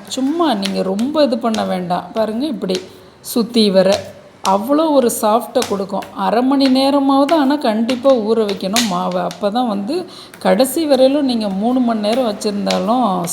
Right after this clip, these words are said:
சாஃப்ட் இருக்கும் சப்பாத்தி. ஒரு மணி நேரமா இருந்தா நீங்க இந்த வேலை செய்ய தேவையில்ல. அரை மணி நேரம்னா இப்படி பண்ணிக்கலாம். இப்ப மாவை இது போல இது பண்ணி முதல்ல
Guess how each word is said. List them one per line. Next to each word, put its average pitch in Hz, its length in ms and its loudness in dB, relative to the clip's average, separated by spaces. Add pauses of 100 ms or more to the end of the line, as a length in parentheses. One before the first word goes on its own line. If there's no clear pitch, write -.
(120)
சாஃப்ட் 208 480 0
இருக்கும் 196 400 -4
சப்பாத்தி. 180 520 -6 (760)
ஒரு 214 220 8
மணி 277 360 2
நேரமா 254 340 4
இருந்தா 202 280 -2
நீங்க 220 260 -2
இந்த 196 180 -2
வேலை 190 280 2
செய்ய 185 420 -4
தேவையில்ல. 175 340 0
அரை 185 400 -2
மணி 208 340 2
நேரம்னா 214 420 0
இப்படி 185 320 -4
பண்ணிக்கலாம். 175 520 -4 (1400)
இப்ப 226 140 2
மாவை 214 840 2
இது 233 220 -4
போல 240 280 2
இது 220 160 2
பண்ணி 208 360 -2 (200)
முதல்ல 240 440 2